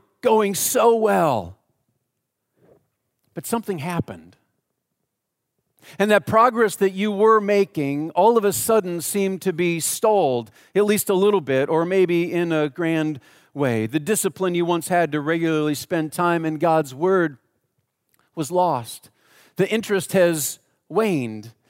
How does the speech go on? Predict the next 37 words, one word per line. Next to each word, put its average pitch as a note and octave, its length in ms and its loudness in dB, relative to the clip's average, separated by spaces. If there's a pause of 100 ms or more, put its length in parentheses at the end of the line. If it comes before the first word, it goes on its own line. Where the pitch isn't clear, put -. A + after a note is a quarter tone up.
And E3 240 0
maybe F3+ 240 2
today G3 320 6
you E3+ 160 2
find F3 320 0
yourself E3+ 440 2
with F#3 120 -2
that F3+ 220 4
warning G#3 340 2
light D#3+ 260 2
going F3 320 0
off F3+ 320 2
in E3 160 -2
your G#3 240 2
life D3 320 2
that D3+ 160 -4
this F3+ 160 -4
is F3 160 -4
not G#3 240 2
a A3 80 2
consistent D#3+ 540 -6
pattern C#3+ 360 0
for D3+ 140 -8
you D3+ 240 2 (320)
at C#3+ 120 0
all. C3 520 -2 (680)
And F3+ 80 -2
we F3+ 120 2
can F#3+ 120 0
ignore F3 380 2
that D#3+ 300 2
or D#3 100 0
we E3 180 0
can D#3 300 -4
deal F#3 380 -2
with B2 360 -4
that. F#2+ 460 -12